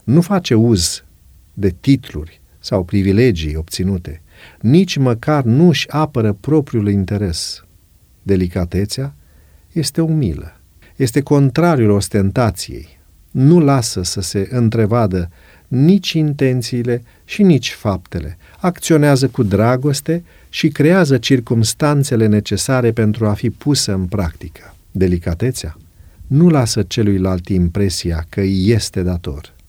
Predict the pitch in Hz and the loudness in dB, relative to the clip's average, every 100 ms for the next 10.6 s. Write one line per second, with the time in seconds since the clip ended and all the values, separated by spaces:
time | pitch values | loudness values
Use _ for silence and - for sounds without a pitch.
0 | _ _ _ - 113 117 113 110 110 - | _ _ _ -12 -2 0 2 2 0 0
1 | 139 131 107 104 95 - 101 98 98 - | -4 -4 -6 -6 -6 -6 -4 -4 -6 -4
2 | 104 98 95 95 85 117 117 80 - _ | -2 0 -2 -2 -2 -2 -2 -6 -10 _
3 | _ _ _ _ _ - 104 110 98 113 | _ _ _ _ _ -6 -2 0 0 0
4 | 123 110 104 92 92 87 131 120 80 73 | 0 2 0 0 -2 0 0 0 -4 -8
5 | - _ _ _ - 139 143 107 73 73 | -14 _ _ _ -2 0 2 0 -4 -10
6 | _ _ _ _ _ - 135 113 180 180 | _ _ _ _ _ 0 2 4 0 0
7 | 190 - 98 87 98 92 143 135 73 73 | -2 0 -2 -2 -4 -4 -4 -4 -6 -10
8 | - _ _ _ _ - 123 110 - - | -20 _ _ _ _ 0 2 2 -2 -6
9 | - 113 120 190 139 95 87 90 - 92 | 0 4 4 4 0 -2 -4 -4 -2 0
10 | 92 104 139 143 - - | 0 0 -4 -6 -12 -16